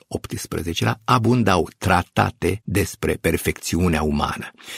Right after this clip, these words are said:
Aproape toți oamenii care s-au oprit la mijloc în drumul spre sfințenie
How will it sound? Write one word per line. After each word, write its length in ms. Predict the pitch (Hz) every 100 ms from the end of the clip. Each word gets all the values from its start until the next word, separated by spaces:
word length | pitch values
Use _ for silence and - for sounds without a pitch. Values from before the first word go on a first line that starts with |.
| -
Aproape 420 | - 95 165 180 135
toți 320 | 214 214 -
oamenii 400 | 123 107 80 78
care 260 | - 82
s-au 220 | 82 87 85
oprit 300 | - 131 -
la 120 | 76
mijloc 400 | 98 101 - -
în 140 | 78
drumul 260 | 78 92 78
spre 200 | - 73
sfințenie 880 | - 87 85 - 80 76 - 98